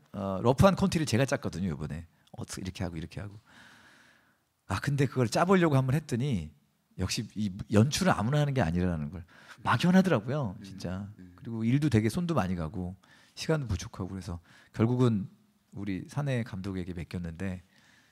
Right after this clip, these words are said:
Speaker 1: 잘 나올 것 같아요. 그 최근에 입봉한, 예, 이지훈 감독, 김영민 감독 밑에 있던
Speaker 2: 어.
Speaker 1: 여자 감독 있죠.
Speaker 2: 네네네.
Speaker 1: 예.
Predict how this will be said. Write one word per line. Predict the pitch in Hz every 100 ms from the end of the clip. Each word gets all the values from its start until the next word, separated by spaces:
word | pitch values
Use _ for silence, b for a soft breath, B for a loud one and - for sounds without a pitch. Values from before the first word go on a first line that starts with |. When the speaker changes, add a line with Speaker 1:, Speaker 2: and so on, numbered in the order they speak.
| b
Speaker 1:
잘 | - 98
나올 | 82 80
것 | -
같아요. | - - - 80 87 _ _ _ _ _ _ _
그 | - 98 104 _ _ _ _ _ _ _ _ _ _
최근에 | - 151 107
입봉한, | - 104 87 87 104 - _ 117
예, | 104
이지훈 | 120 123 117 101
감독, | 85 78 80 _
김영민 | - 113 120 110 101 92 - -
감독 | 92 90
밑에 | 82 - 82
있던 | - - - _ _ -
Speaker 2:
어. | 107 107 - -
Speaker 1:
여자 | 95 92
감독 | 76 80 -
있죠. | 131 123
Speaker 2:
네네네. | 107 98 92
Speaker 1:
예. | 92 82